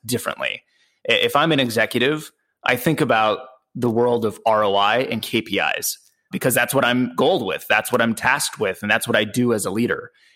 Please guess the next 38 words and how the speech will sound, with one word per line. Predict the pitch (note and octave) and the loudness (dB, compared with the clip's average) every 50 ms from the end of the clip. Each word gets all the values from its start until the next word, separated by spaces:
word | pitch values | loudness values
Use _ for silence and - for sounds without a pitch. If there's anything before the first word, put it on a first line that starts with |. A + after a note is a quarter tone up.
| _ - | _ -4
And | - A2 G#2+ G2 | -2 -2 0 0
so | - - A#2 A2 G#2+ G#2+ G#2+ G#2+ | 2 2 4 4 4 2 2 0
if | - A#2 - | 0 0 2
I'm | C3+ B2 B2 A#2 A2+ G#2 | 2 2 2 2 0 0
fundamentally | - C#3 C#3 B2 A#2 B2 A#2 - A#2 | 2 2 2 2 2 0 0 0 -2
thinking | A2 B2+ A#2+ A2 A2 G#2 | 0 -2 -2 -2 -2 0
about | F#2+ G2 G2 F#2+ | 2 2 2 2
a | - | 0
technology | - - A#2 - - G#2+ D3 E3+ D#3 C3+ A#2 A2 | -2 -2 -4 -2 2 2 2 2 2 0 0 -4
purchase | - - A2 G2 - - A2+ A2+ A2 - | -2 0 0 0 2 2 0 0 0 0
and | G#2+ E2+ | 0 2
allocating | F#2 G#2 G#2 A2+ - - G#2+ G#2 G2+ F#2 - | 2 2 2 0 0 -2 -2 -2 -2 -2 0
budget | A2+ A2+ A#2 G#2 A2 - - - | 0 0 2 2 0 -2 -2 -4
to | - - G3 E3+ | -2 0 2 2
that | C3+ A#2 E2 - | 2 0 0 0
technology | - A2+ - G#2 G2+ G2 G2+ G2 G2 F#2+ | -2 -2 0 0 0 0 0 -2 -6 -10
purchase, | - G2 F#2+ - - G2 G#2 G#2+ - - - _ - _ _ _ - | -4 -4 -2 0 2 0 0 0 0 -6 -8 _ -20 _ _ _ -2
I'm | - B2+ A#2+ | -2 -2 0
thinking | - D3+ C#3 - C3+ B2+ | 2 0 0 2 2 2
about | A2+ A2+ G#2 G#2+ G#2 - - - | 2 4 4 2 2 0 -2 -6
what's | A2 A#2 C3 C#3+ - - | -2 0 0 0 2 0
the | E3+ D#3+ | 2 2
R | D3+ D3+ C#3+ B2 | 4 4 4 2
O | A2+ G#2 | 2 2
I | G2+ G2+ | 2 2
of | G2+ F#2+ | 0 -2
this | G2 G2+ - - | -4 -6 -6 -4
gonna | A#2 G2+ F#2+ | -6 -8 -8
be | - G2 F#2+ F#2+ F#2+ - | -8 -8 -8 -6 -6 -4
and | - A2 G#2+ | -4 -4 -2
what | G#2+ A#2+ A#2 - | 0 0 -2 -2
K | - - B2+ B2 | -2 -2 -2 -2
P | B2+ - A2+ | 0 0 2
Is | G2+ G2+ G2+ G2 - | 2 2 2 0 -2
is | G2+ F#2 | -8 -10
this | - - - | -8 -8 -6
gonna | - G2+ F#2 F2+ | -6 -6 -6 -6
improve? | F2+ F2+ - - - G2 E2 - C#2 - - | -6 -8 -10 -6 -4 -4 -4 -4 -8 -18 -20